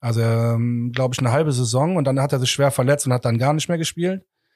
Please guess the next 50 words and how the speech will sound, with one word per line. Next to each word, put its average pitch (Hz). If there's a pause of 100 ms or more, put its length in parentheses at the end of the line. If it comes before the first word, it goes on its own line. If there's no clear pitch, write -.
(680)
Ja, 131
von 120
daher, 139
Baumgart 147
wird 147
ihn 131
kennen. 185
Ich 147
hoffe, 156
dass, - (680)
also 127
da 127
vertraue 139
ich -
ihm 120
jetzt 107
auch 104
einfach 113
mal. 123
Was 120
sollen 147
wir 139
auch 107
sonst 123
machen? 143
Ich -
kenn 151
ihn 170
nicht. 180 (540)
Ich 127
find's 165
gut, 175
dass 170
wir 143
die, 131
ähm, 123
Innenverteidigerposition 147
nochmal 135
adressiert 135
haben, 139
weil 120
wir 110
wirklich 135
auf 123
der 127
Bank 127
nichts 143
mehr 131
haben 147
jetzt. 160